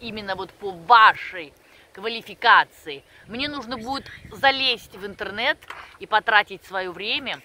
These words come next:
чтобы нарыть для вас эту информацию. А, и когда для того парня я нарыла информацию в Майами, я ему нашла адрес, где покупать,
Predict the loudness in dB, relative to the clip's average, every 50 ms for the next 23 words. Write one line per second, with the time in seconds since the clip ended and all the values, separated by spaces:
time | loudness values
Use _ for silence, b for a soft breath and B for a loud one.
0 | _ _ b b b b b b -12 -12 -10 -8 -4 -2 -2 -2 -2 -4 -6 -6
1 | -4 0 0 0 0 -2 -6 -18 -18 -14 -8 -4 -4 -2 0 0 0 0 -2 -6
2 | -20 -20 -20 -20 _ _ -20 -20 -20 -20 -20 -20 -20 -20 -20 B B B B B
3 | B B B -2 2 2 4 4 2 2 0 -2 -8 -2 0 4 6 6 6 6
4 | 4 0 0 0 0 4 6 6 6 6 4 0 0 0 0 0 0 -2 -4 -2
5 | -2 -2 0 2 0 0 0 -4 -10 -6 -4 -2 0 0 0 0 0 0 0 0
6 | 0 -2 -4 -6 -4 -2 -2 2 4 4 4 4 2 -4 -12 -14 -16 -18 -16 -14
7 | -14 -14 -14 -14 -10 -4 0 0 0 0 -2